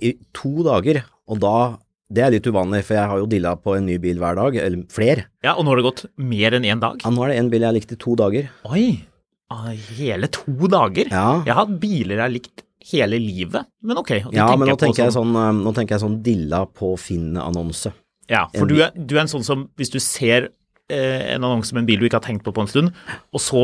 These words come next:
Speaker 2: begynner du å føle, "Hm, ja, dette", og så begynner du å lete etter informasjon og kikke på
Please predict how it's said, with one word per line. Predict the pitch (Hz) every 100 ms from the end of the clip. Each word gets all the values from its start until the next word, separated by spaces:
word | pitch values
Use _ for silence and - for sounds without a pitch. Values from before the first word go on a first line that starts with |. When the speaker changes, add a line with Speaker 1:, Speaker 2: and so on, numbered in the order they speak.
| 127
Speaker 2:
begynner | 113 104 98
du | 107 113 117 _ -
å | 127 113 113
føle, | - 107 98 107
"Hm, | 208 170
ja, | 120 151 -
dette", | - - - 175 180
og | -
så | - 139 135
begynner | 135 117 120
du |
å |
lete | 139 120 - _ 127 - - -
etter | 135 -
informasjon | 131 - 123 - 127 165 175
og | - 131
kikke | 131 -
på | -